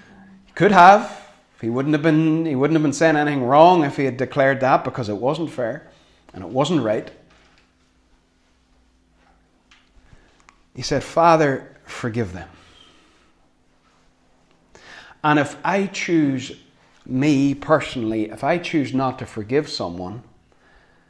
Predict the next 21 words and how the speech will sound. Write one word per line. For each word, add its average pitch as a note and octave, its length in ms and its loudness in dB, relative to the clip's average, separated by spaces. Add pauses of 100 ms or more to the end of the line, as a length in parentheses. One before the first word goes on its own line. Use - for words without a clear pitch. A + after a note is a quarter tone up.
(920)
the A#2 100 -8
way D#3+ 220 0
I D3+ 140 2
visualize A#2 580 -2
it G2 80 -6
and A#2 100 -4
the A2+ 60 -2
way A#2 220 0
I've G#2+ 100 -8
challenged A2+ 460 -6
others A#2 280 -2
about G2 280 -4
it F#2+ 100 -10
as F#2+ 80 -10
well A2+ 300 -2
over G2+ 160 -8
the G2 100 -6
years, G#2 400 -4
anytime G#2+ 600 -8
it E2+ 120 -10
needs G#2 640 -8